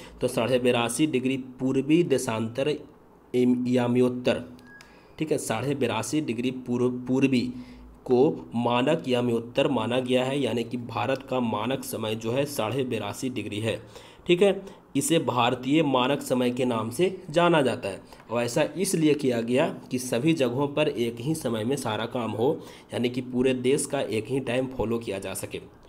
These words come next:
ठीक है, तो देखिए भारत का ये map है, इस चीज़ को समझिएगा,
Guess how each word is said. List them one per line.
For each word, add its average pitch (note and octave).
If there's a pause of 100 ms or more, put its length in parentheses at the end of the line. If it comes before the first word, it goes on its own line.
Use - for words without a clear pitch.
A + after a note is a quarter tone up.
(120)
ठीक F3
है, B2 (1600)
तो D3
देखिए D#3
भारत A#2+
का D3+
ये C#3
map A2
है, - (280)
इस A2
चीज़ C#3
को C3+
समझिएगा, G#2+